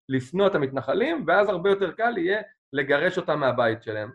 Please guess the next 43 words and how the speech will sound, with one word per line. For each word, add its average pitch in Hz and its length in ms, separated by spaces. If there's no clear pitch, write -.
בואו, 214 320
בואו 214 120
נתחיל 208 300
ככה 185 260
קודם, 165 200
מה 165 220
בכלל 175 260
המטרה 160 360
של 151 120
הקמפיין 151 400
הזה, 104 220
כן? 151 140
המטרה 120 340
הרי 139 220
זה 123 100
לא 139 120
שנסתכל 139 640
ונגיד, 123 420
אה, 117 280
לא 117 100
יודע, 117 340
אה, 107 300
נועה 156 640
ומוטי 135 400
שגרים 127 540
באיזשהו 123 460
יישוב 131 420
ביהודה 127 340
ושומרון, 131 480
הם 123 100
לא 127 80
בסדר. 110 380
לא, 139 140
לא. 135 180
איך 170 240
לגרום 151 320
למקבלי 143 480
ההחלטות 226 600
לפנות 147 560
את 131 100
אותם 147 260
חצי 139 240
מיליון. 139 360